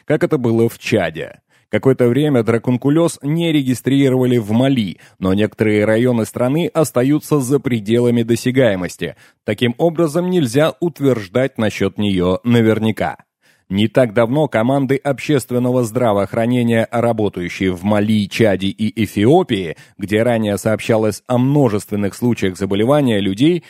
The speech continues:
были удивлены наличием инфекций у кошек и преимущественно собак.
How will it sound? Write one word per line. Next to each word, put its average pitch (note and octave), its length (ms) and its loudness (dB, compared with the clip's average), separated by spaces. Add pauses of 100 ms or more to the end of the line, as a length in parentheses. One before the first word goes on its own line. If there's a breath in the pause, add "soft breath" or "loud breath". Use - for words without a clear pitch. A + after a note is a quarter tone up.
(180 soft breath)
были F3 340 -2
удивлены B2 680 2
наличием A#2 640 0
инфекций D3 720 0
у C3+ 140 0
кошек E3 640 0
и A2+ 140 -2
преимущественно A#2 1000 0
собак. B2 500 0